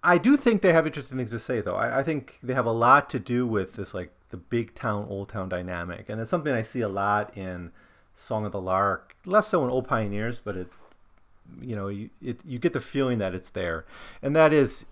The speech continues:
in the early twentieth century, as America became more of an urban culture. The re-, you know, that's, that's, I think, the origin of flyover country, although they didn't have airplanes, um, yet.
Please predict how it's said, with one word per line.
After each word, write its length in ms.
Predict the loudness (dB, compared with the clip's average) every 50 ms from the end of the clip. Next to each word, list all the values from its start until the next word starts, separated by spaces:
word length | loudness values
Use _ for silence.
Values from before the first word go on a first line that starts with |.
| -2
in 180 | 2 4 6 6
the 100 | 6 8
early 240 | 8 8 8 8 6
twentieth 320 | 6 4 4 6 4 4
century, 360 | 0 0 -2 -2 -2 -4 -2
as 200 | 2 2 2 2
America 360 | 2 0 0 0 -2 -2 -4 -6
became 300 | -8 -6 -4 -4 -4 -2
more 140 | -2 -2
of 100 | -2 -2
an 100 | -4 -6 -4 0
urban 560 | 2 4 4 4 4 2 2 0 0 -4 -6 -10 -14 -18 -16 -14 -10
culture. 580 | -2 2 2 2 2 0 -6 -10 -10 -10 -10 -14 -18 -20 -20 -20 -20 -20 -20 -18 -16 -14 -14 -14 -14 -14 -16 -18 -18 -20 -20 -20 -20 -20 -20 -20 -20 -20 -20 -20 -20 -20 _ _ _ _ _ _ _ _ -2 2
The 100 | 2 6
re-, 260 | 8 8 6 6 4
you 80 | 2 2
know, 300 | 4 6 6 4 4 4 6
that's, 220 | 6 6 6 4 0 0 6
that's, 300 | 8 8 8 8 8 6
I 60 | 6
think, 160 | 6 4 2
the 80 | 2 4
origin 320 | 6 6 4 4 2 0
of 100 | -2 0
flyover 400 | 0 2 2 4 2 2 0 -2
country, 340 | -4 -6 -10 -10 -10 -10 -8
although 280 | -8 -6 -4 -4 -4 -2
they 100 | -2 -2
didn't 160 | -2 -2 -2
have 120 | 4 8
airplanes, 640 | 8 8 8 8 4 4 6 6 6 6 6 4 0 -4 -4
um, 340 | -6 -8 -8 -8 -10 -10 -8
yet. 480 | -6 -2 2 2 4 4 2 0 -4